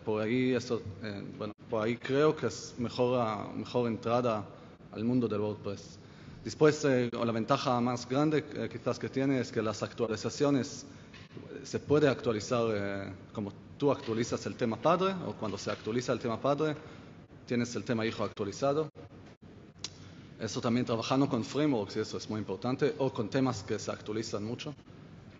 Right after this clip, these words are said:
No puedes romper nada, que al nivel, eh, beginner, digamos, es, eh, muy importante. Eh, y ya más avanzado, ahora, por ejemplo, creando temas propios, puedes crear para el cliente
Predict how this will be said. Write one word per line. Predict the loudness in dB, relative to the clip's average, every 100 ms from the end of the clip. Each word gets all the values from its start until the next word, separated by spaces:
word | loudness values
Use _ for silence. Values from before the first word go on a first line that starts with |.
| -20 -20 -18 -10 2
No | 6
puedes | 8 8 6
romper | 4 6 6
nada, | 6 4 2 -2 -12 -18 -20 -18 -8
que | -4 -2
al | 0
nivel, | 0 2 4
eh, | 6 6 4 2 0 -4 -10
beginner, | -8 0 2 4 2 -4 -6
digamos, | -4 -4 -4 -6
es, | -8 -6 -6
eh, |
muy | -4 -4
importante. | -4 -4 -4 -2 -2 -4 -8 -16 -18 -20 -20 -20 -20 -20 -20 -20 -20 -18 -12
Eh, | -8 -4 -2 0 0 0 2 4 4 2 -4 -12 -14 -8
y | 0
ya | 4 4
más | 4 2 0
avanzado, | 0 2 4 4 4
ahora, | 4 4 4
por | 0
ejemplo, | 0 -2 -2
creando | 0 2 2
temas | 2 2 2
propios, | 2 2 4 0 0 -10 -14 -18 -18 -20 -2
puedes | 0 2 0
crear | 2 4 4
para | 2 0 0
el | -2
cliente | 0 4 4 2 -2